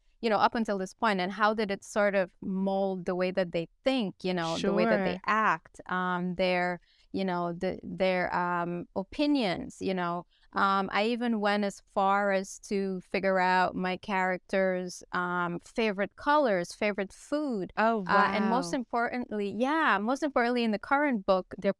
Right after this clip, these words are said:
Speaker 1: political affiliations, because this dictated a lot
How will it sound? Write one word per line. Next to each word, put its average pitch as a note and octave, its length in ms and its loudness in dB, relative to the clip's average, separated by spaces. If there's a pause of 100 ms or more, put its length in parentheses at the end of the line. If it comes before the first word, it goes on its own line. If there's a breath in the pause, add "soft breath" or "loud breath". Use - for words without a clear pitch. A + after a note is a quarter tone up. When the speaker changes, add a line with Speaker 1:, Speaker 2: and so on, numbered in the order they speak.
Speaker 1:
political A#3 460 0
affiliations, F#3+ 1000 -2
because G#3 400 0 (100)
this - 340 -2 (140)
dictated F#3 580 -2
a F3 80 0
lot G3 520 0